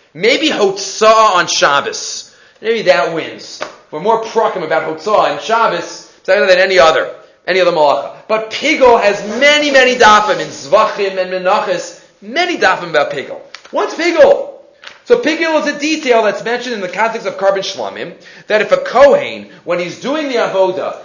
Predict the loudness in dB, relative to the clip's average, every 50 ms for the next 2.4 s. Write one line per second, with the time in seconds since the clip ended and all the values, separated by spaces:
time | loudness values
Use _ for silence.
0 | -20 -20 -20 -20 -20 -4 0 2 2 2 0 -2 -8 -10 -12 -12 -14 -16 -20 -10
1 | _ 2 2 2 2 0 -4 -2 -2 0 0 0 -2 -4 -6 -4 -2 -2 -2 -2
2 | -4 -8 -12 -14 -14 -14 -16 -16